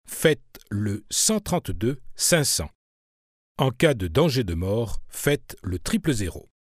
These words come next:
En cas d'évacuation, emportez la trousse d'urgence avec vous.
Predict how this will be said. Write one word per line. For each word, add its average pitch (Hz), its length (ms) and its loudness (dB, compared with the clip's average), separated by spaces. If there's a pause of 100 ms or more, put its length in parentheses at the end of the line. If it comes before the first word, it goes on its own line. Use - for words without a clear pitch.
(600)
En 127 100 2
cas 160 160 4
d'évacuation, 131 840 2 (200)
emportez 147 560 2
la 110 160 2
trousse 165 320 -2
d'urgence 123 480 0
avec 143 240 2
vous. 120 220 0